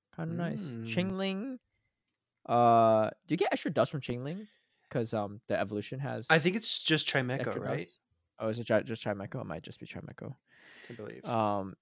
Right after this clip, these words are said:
Speaker 1: Darumaka, Glaring Darumar-, Darumaka, eh, it's okay. But, um, Scraggy's not too bad,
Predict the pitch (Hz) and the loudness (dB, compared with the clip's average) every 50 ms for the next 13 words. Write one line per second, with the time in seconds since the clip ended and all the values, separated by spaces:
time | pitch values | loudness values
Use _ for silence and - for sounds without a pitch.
0 | _ _ - - 180 262 262 202 220 - 277 190 160 - _ _ _ - 135 131 | _ _ -2 0 2 2 4 2 4 4 2 0 0 -2 _ _ _ -4 0 2
1 | 151 156 151 139 117 165 _ _ _ _ _ _ _ _ _ _ - 123 120 120 | 2 2 2 0 -2 -6 _ _ _ _ _ _ _ _ _ _ -6 -4 -2 -2
2 | 113 113 117 _ - 113 110 107 104 101 107 110 - - 147 156 156 - - 165 | -4 -6 -6 _ -6 -4 -4 -4 -4 -6 -6 -6 -6 -6 -6 -6 -4 -4 -4 -4
3 | - - 67 80 120 - _ _ _ - 110 101 101 95 92 104 120 - - - | -4 -4 -4 -4 -4 -6 _ _ _ -2 -2 0 0 -2 -4 -6 -10 -14 -6 -2
4 | 170 175 165 143 123 - 92 82 - - - - 78 78 78 - - | -2 0 0 -2 -4 -6 -8 -8 -10 -12 -6 -2 -2 -2 -2 -2 -6